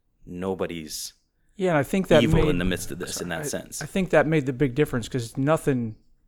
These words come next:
Speaker 2: worth doing is usually easy, right?
Speaker 1: Right.
Speaker 2: So, and, and I referred a minute ago to the crazies, and that's from sitting up on the hill, you could kind of discern that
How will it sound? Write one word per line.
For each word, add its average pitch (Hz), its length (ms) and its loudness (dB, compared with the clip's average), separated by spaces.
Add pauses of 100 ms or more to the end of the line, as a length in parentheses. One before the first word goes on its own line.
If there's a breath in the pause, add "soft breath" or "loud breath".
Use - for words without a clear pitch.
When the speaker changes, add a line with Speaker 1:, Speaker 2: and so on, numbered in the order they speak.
(140)
Speaker 2:
worth 123 380 -4
doing 127 260 0
is 107 140 -10
usually 107 280 -8
easy, 104 540 -10
right? 117 320 -6
Speaker 1:
Right. 80 300 -10 (640 loud breath)
Speaker 2:
So, 160 400 6
and, 143 260 4
and 139 100 4
I 135 60 8
referred 123 360 2
a 120 40 0
minute 127 240 2
ago 117 200 0
to - 140 -4
the 107 120 -4
crazies, 117 840 -4
and 123 220 -2
that's 120 380 0
from - 300 -6
sitting 143 260 2
up 139 120 0
on 127 140 2
the 110 80 -2
hill, 123 440 2
you 127 180 -6
could 139 160 -4
kind 143 220 2
of 123 100 -2
discern 123 560 -2 (480 soft breath)
that 120 460 0